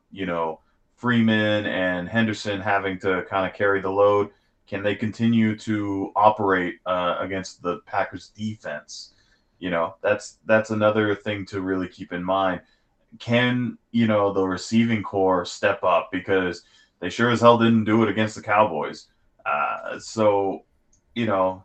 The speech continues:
you gotta look to lean on, of course, Nu-, uh, Puka Nacua and, uh, Cooper Kupp. You know, uh, but not just them. But, you know, how about, uh, Tutu Atwell, who was also quiet in the game?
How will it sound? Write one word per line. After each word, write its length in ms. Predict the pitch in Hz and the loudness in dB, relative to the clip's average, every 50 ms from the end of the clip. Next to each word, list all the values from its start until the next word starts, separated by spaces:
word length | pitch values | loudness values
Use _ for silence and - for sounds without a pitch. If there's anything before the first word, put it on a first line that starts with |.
| - - | -16 -14
you 100 | 107 101 | -6 0
gotta 460 | 107 110 107 107 101 101 98 92 87 - - | 2 4 4 4 4 2 0 0 -6 -12 -12
look 340 | - 117 117 120 117 113 - | -8 -4 -2 -2 -2 -2 -4
to 100 | - 113 | -6 -6
lean 260 | 107 107 107 107 107 | -4 -4 -4 -4 -2
on, 200 | 107 104 104 101 | 0 0 0 0
of 120 | 95 92 - | -2 -6 -4
course, 380 | - 110 104 104 98 - - | -2 -2 0 0 -2 -4 -8
Nu-, 180 | 104 98 95 92 - _ - | -10 -12 -12 -12 -12 _ -6
uh, 220 | 92 92 90 90 | -4 -4 -4 -4
Puka 260 | - - 110 101 110 | -6 -8 -10 -10 -8
Nacua 720 | 101 95 - - 113 110 110 107 104 104 104 101 95 - 82 | -10 -10 -8 -4 -2 2 4 6 6 6 6 4 2 0 -2
and, 300 | 95 92 87 90 87 - _ _ _ _ _ _ - | -4 -6 -6 -8 -10 -12 _ _ _ _ _ _ -6
uh, 280 | - 92 90 85 85 82 | -4 -2 0 0 -2 -2
Cooper 240 | - - 107 - 104 | -4 -8 -10 -10 -10
Kupp. 460 | - - 113 113 117 - - - _ _ _ _ _ _ _ _ _ _ _ _ _ _ _ _ _ _ _ _ _ | -8 0 2 2 2 2 0 -6 _ _ _ _ _ _ _ _ _ _ _ _ _ _ _ _ _ _ _ _ _
You 120 | - 107 | -4 -2
know, 300 | 101 98 92 92 92 - | 0 2 2 2 0 0
uh, 280 | - 82 85 82 85 85 | -2 -4 -4 -4 -4 0
but 300 | - 107 107 - - _ _ - | 0 0 0 0 -4 _ _ -6
not 280 | 110 117 123 131 131 - | 0 2 2 2 2 0
just 220 | 120 110 - - | -4 -6 -4 -6
them. 400 | - 101 107 120 107 92 90 87 | -4 -2 0 0 0 0 -2 -4
But, 100 | 90 92 | -6 -6
you 100 | 92 92 | -6 -4
know, 160 | 92 90 90 | -4 -4 -2
how 120 | 107 104 101 | -2 -4 -2
about, 420 | 98 107 101 98 95 95 - - 98 | 0 2 2 2 0 0 -4 -4 -4
uh, 220 | 92 90 92 92 | -2 0 -2 -2
Tutu 320 | - - 101 - 107 101 98 | -4 -8 -12 -8 -4 -2 0
Atwell, 440 | 101 104 101 90 95 92 90 87 | 0 0 0 2 2 2 2 2
who 120 | 87 98 92 | 0 -2 -6
was 180 | 92 92 90 | -8 -4 -2
also 380 | 101 104 113 113 - - 104 90 | 0 0 0 0 -2 -6 -8 -6
quiet 380 | - - 87 82 - - - - | -4 -4 -2 -2 -2 -4 -8 -12
in 100 | 92 87 | -16 -16
the 100 | 80 78 | -16 -16
game? 300 | - - - - 110 117 | -14 -14 -14 -14 -14 -16